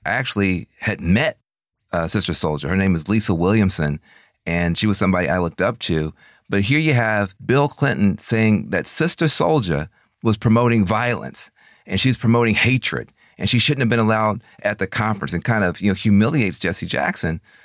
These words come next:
But the, the real problem is Lisa Williamson, Sister Souljah, had actually been doing the opposite.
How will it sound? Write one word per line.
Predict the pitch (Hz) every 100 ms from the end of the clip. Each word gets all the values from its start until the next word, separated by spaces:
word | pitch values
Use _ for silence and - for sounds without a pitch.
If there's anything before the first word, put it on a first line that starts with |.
| _ _ _
But | 127 104 - _ _
the, | - 117
the | - 107
real | 101 147 151
problem | - 233 143
is | 120 - _ _ _
Lisa | 127 165 214 156
Williamson, | 165 202 190 131
Sister | 120 170
Souljah, | 160 185 143
had | 135 -
actually | 143 - 151
been | 135 135
doing | 151 123 - -
the | 156 -
opposite. | - 214 165 - -